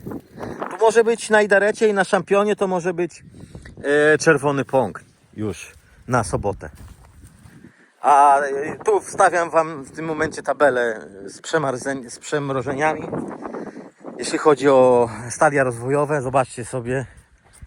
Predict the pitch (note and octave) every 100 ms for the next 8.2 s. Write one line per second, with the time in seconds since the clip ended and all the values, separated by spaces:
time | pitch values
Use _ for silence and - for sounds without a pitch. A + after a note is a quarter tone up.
0 | _ _ _ _ _ - A#2+ A#2 - A2
1 | G2 G#2 G#2 G2+ G2 G2 - _ _ -
2 | _ _ - A#2+ C3+ A#2+ B2+ A2+ - A#2
3 | A2+ - B2+ G2+ - C3+ B2+ F#2+ - -
4 | - - - - - - - - - _
5 | _ _ _ - - A#2+ C#3 C#3+ D3 C3+
6 | C3+ D3+ D#3 C#3+ C#3 B2+ B2 A#2+ - C3+
7 | C3 - C3 B2+ A#2 A#2 - A#2+ A#2 A2+
8 | A2+